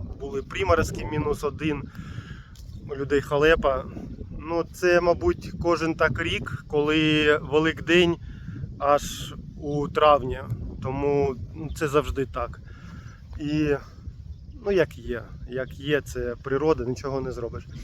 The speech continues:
Так, що хотів сказати, хотів подякувати кожному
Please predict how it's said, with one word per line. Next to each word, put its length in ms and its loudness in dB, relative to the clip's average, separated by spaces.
Так, 180 6
що 120 4
хотів 280 2
сказати, 500 6
хотів 340 2
подякувати 680 4
кожному 600 4